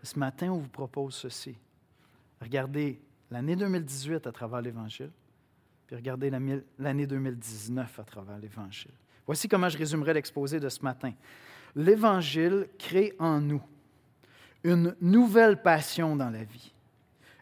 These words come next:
une nouvelle vision de nous-mêmes et une nouvelle manière de voir tout le monde.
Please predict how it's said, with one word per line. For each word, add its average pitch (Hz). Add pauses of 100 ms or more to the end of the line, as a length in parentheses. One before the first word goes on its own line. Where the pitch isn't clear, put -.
une 202
nouvelle 233
vision 170
de 175
nous-mêmes 165 (480)
et 175
une 185
nouvelle 208
manière 185
de 160
voir 147 (120)
tout 160
le 151
monde. 120